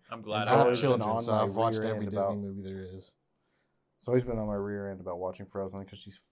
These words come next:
Speaker 2: freaking out over Frozen two.
Speaker 3: Uh, so am I, to be honest with you. I'm not even gonna lie. <laughs>
Speaker 1: <laughs> I've never
Speaker 3: My
Speaker 1: seen the
Speaker 3: son
Speaker 1: first one.
Speaker 3: loves Frozen. He can, like, sing every song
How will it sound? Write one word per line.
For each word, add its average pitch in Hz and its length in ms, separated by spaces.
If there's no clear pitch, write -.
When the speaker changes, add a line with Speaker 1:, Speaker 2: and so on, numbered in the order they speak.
Speaker 2:
freaking 110 340
out 92 140
over 90 180
Frozen 92 380
two. 90 320
Speaker 3:
Uh, 127 380
so 123 160
am 113 140
I, 107 220
to 113 60
be 107 80
honest 101 260
with 98 140
you. 104 180
I'm 123 80
not 147 180
even 139 140
gonna 131 200
lie. 117 340
<laughs> - 120
Speaker 1:
<laughs> - 140
I've - 100
never 113 160
Speaker 3:
My 143 220
Speaker 1:
seen 151 260
the 139 60
Speaker 3:
son 135 140
Speaker 1:
first 120 160
one. 120 40
Speaker 3:
loves 120 340
Frozen. 113 400
He 127 60
can, 123 340
like, 110 340
sing 127 460
every 113 240
song 98 540